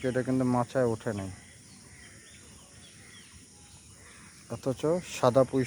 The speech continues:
শাকটা লতাটা মাচায় উঠে গেছে। এই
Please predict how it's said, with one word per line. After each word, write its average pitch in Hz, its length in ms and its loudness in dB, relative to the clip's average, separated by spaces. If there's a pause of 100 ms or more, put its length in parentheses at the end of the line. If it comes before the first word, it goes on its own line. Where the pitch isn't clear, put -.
শাকটা 143 400 -2 (1300)
লতাটা 123 400 2 (300)
মাচায় 123 340 4
উঠে 113 260 -2
গেছে। 104 260 -8 (4000)
এই 117 80 0